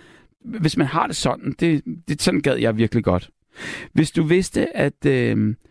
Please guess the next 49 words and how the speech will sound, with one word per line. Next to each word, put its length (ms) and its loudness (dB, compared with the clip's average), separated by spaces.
at 120 -2
du 60 -2
kun 200 0
havde 80 2
en 60 -4
begrænset 340 -4
tid 160 -2
tilbage 240 0
at 60 -2
leve 240 2
i, 140 -2
hva-, 180 -6
hvad 140 0
vil 100 -6
du 100 -12
så 120 -2
gøre 260 -2
måske 260 -2
anderledes 500 4
i 40 -4
dit 140 2
liv, 260 4
hvis 240 2
noget 260 4
overhovedet? 520 6
Hvad 520 2
er 120 0
dine 240 2
tanker 360 4
omkring 360 2
arv 260 4
og 120 0
den 140 4
arv, 260 2
som 180 2
du 120 4
vil 220 4
efterlade, 580 2
øh, 520 2
efter 300 0
din 160 2
død? 240 0
Har 100 2
du 60 2
nogensinde 460 2
oplevet 440 2
tab 420 2
af 240 0
en 220 4